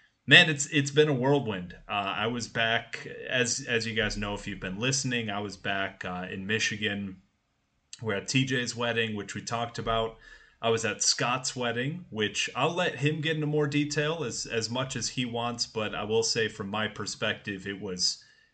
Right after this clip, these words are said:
absolutely gorgeous. I mean, the, the venue that they had there, um, the, the whole, the whole plan, the whole kit and caboodle, I guess, was just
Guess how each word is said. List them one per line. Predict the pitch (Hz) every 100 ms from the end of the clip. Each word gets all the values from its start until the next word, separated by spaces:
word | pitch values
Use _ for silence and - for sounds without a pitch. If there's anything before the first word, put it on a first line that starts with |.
| _ _ 131
absolutely | 123 113 107 117 101 104 104 95 92 -
gorgeous. | - 107 110 101 - 82 - - -
I | 95
mean, | 92 90
the, | 90 90
the | 92
venue | 87 107 123 120 113
that | 107 104
they | 101
had | 95 104 101 92 90
there, | 104 101 101 95 - - - _ -
um, | 95 90 87 82 80
the, | 104 101 95
the | 92
whole, | 90 117 123 123 120 117 104 -
the | 123
whole | 117 156 156 151 143 135 - - _ _ _ _ _ -
plan, | - 120 135 139 131 120
the | 104
whole | - 135 139 131 -
kit | - 139
and | 139 135
caboodle, | 107 123 123 98
I | 92
guess, | 90 107 101 95 -
was | 95 95 92 -
just | - 98 -